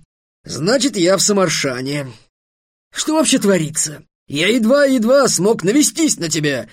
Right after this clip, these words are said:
Цель почему-то двоилась». «Она двоилась, потому что меня сейчас здесь две штуки», признался Трикс. «Ага», кивнул Щавель. «Драконы, Элин Абула.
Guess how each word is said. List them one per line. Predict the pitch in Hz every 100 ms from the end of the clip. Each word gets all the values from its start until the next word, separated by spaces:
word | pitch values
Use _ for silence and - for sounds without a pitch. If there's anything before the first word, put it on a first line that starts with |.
| -
Цель | - 302 269 - _ -
почему-то | 156 254 311 262
двоилась». | 180 160 247 190 127 82 - - _ _ _ _ _ _ -
«Она | 120 131 135 127 -
двоилась, | 123 127 190 254 160 -
потому | 131 151 196
что | - 151
меня | 165 220
сейчас | 247 151 202 214
здесь | - 127 127 240 214 117
две | - 233
штуки», | - - 151 - 104 _ _ -
признался | 143 143 135 131
Трикс. | 117 110 - - _ _ _ _ _
«Ага», | - 170 180 165 - - _ _ -
кивнул | 139 135 123
Щавель. | - 92 - _ _ -
«Драконы, | 101 160 156 170 190 220 226 - - - -
Элин | 165 190 202
Абула. | 175 165 165 170 185 170